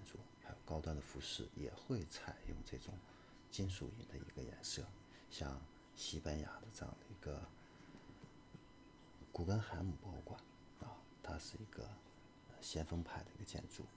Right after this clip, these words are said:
也是现代艺术大师作品的一个重要的一个场地。啊，它采用的颜色的话呢，就是这种，啊，纯金属银。啊，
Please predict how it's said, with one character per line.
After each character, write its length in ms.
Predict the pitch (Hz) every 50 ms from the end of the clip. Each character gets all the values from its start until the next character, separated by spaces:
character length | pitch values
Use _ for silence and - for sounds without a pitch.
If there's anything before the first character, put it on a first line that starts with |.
| - -
也 120 | 107 107 -
是 200 | - - - 117
现 240 | - - - -
代 80 | 85 85 - -
艺 60 | 85
术 140 | 80 - -
大 160 | - 90 85
师 160 | 82 - -
作 220 | - - - 85 73
品 200 | - - - - -
的 80 | - 117
一 220 | 117 110 - -
个 60 | - - - - - - - - - -
重 180 | - 107 85 76
要 80 | 76 -
的 80 | - -
一 40 |
个 80 | - 78
场 220 | - - - 78 - -
地。 160 | - 78 - - - - - - -
啊， 100 | - - - - - 160 - - - - -
它 160 | - - 85 90
采 240 | - - - - - - - -
用 100 | - -
的 60 | 82
颜 140 | - - -
色 140 | - - 78
的 100 | - -
话 100 | - 85
呢， 120 | 98 104 -
就 140 | - - 73
是 140 | - - -
这 160 | - 82 80 78 - - -
种， 100 | - - - 90 90 - - - - - - - - -
啊， 40 | - - - - - - - - - - - - - - -
纯 200 | - - 80 73
金 160 | - 80 78
属 160 | 78 - -
银。 840 | - - - - - - - - - - - - - - - - -
啊， 40 | -